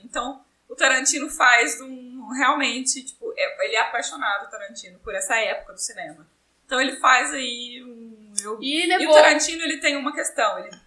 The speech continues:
Speaker 1: diz ele que ele vai fazer só determinada quantidade de filmes.
Speaker 2: São dez, né?
Speaker 1: Tem mais dois filmes pra ele fazer, segundo ele. Depois disso, ele não vai fazer mais. Então, ele fez o Once Upon a Time, ou Era Uma Vez em Hollywood, pra,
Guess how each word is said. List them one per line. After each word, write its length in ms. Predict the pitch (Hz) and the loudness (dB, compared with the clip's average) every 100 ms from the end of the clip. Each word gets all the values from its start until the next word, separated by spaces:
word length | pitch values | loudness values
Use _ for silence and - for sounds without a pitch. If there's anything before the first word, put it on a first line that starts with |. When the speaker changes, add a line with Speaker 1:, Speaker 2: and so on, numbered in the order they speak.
| - - | -16 -14
Speaker 1:
diz 240 | 185 269 240 | -8 -4 -2
ele 240 | 214 262 | -2 -4
que 80 | 302 | -6
ele 100 | 214 | -6
vai 100 | 214 | -6
fazer 240 | 220 214 208 | -6 -8 -6
só 240 | - 220 | -2 -2
determinada 480 | 220 262 254 247 254 | -4 -6 -6 -6 -8
quantidade 360 | 285 262 233 - | -8 -6 -6 -8
de 100 | 285 - | -12 -14
filmes. 200 | 226 277 | -16 -12
Speaker 2:
São 140 | 262 | 2
dez, 300 | 254 254 240 | 4 6 4
né? 220 | 233 302 - - _ | -4 -6 -8 -16 _
Speaker 1:
Tem 140 | - 226 | -4 4
mais 180 | 226 - | 4 6
dois 240 | 240 254 | 6 6
filmes 200 | 285 269 | 4 -2
pra 100 | - | -6
ele 80 | 240 | -6
fazer, 240 | 294 254 | -4 -2
segundo 380 | - - 185 196 | -2 -6 -14 -18
ele. 260 | 180 156 156 _ _ _ _ _ | -14 -14 -16 _ _ _ _ _
Depois 300 | 185 220 240 | 2 4 2
disso, 180 | 240 - | 2 -2
ele 80 | 254 | -2
não 60 | |
vai 120 | 247 233 | -4 -2
fazer 160 | 269 | -4
mais. 360 | 269 240 175 - | 0 2 2 0
Então, 120 | - | -10
ele 140 | - - | -14 -12
fez 260 | - 220 269 | -2 0 0
o 60 | 262 | -2
Once 200 | 208 208 | -8 -8
Upon 100 | 208 | -8
a 160 | 202 202 | -8 -6
Time, 460 | 208 196 214 294 _ _ _ - | -4 -4 -6 -12 _ _ _ -18
ou 280 | 202 190 190 | -12 -8 -2
Era 120 | 190 | -2
Uma 100 | 202 | -2
Vez 220 | 208 202 190 | -4 -6 -6
em 60 | |
Hollywood, 480 | 214 196 208 202 247 - _ | -8 -10 -10 -10 -12 -16 _
pra, 640 | 269 220 240 269 285 - | 4 6 8 6 0 -8